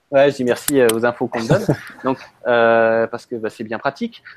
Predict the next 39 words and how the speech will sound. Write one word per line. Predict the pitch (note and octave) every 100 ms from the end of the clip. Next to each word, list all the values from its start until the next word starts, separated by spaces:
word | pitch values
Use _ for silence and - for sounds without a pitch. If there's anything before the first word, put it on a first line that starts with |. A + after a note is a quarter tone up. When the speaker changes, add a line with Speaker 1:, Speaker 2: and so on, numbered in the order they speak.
| -
Speaker 1:
Donc, | C#3 -
l'idée, | E3 F3+ G#3+ A#3+ G3+
c'est | - E3
de | D3
voir | C#3 F#3 - -
que, | - E3 F#3+ A#3+ - C#3
euh, | B2+ A#2+ -
ici, | F3 - - A#2 - -
hein, | C3 G3+ -
on |
voit | C3+
la | E3+
souris, | - G3+
Michel ? | A3 - G#3+ C#4+ - _ _ -
Ouais ? | A3+ - _ _ _
Speaker 2:
Ouais, | A2+ D3+
oui. | D3+ - _ _ _ - -
Ouais, | C3+
Speaker 1:
Ok. | B2+
Speaker 2:
c'est | -
bon. | G#2 -
Speaker 1:
Donc, | D#3 - _ _
ici, | F3+ - G#3+ G#3
au | D3
niveau | C#3 E3+ G#3+
de |
l'âme, | D3+ D#3 A#3 F#3+ - -
euh, | B2 A#2 A#2 A2+ A2+ A2 -
j'avais | C3+ D3 F3+
bien | G#3 A3 -
mentionné | D#3 E3 D#3+ - F#3+
qu'on | D#3 E3
a | D3+
une | C#3+
notion | C#3+ C#3 - D3+
de | C#3
libre | A#2+ B2+ A#2
arbitre. | A#2 A2 A2 C#3+ - - - - _ _ -
Euh, | A2 G#2+ G#2 G#2 G#2+ G#2 G#2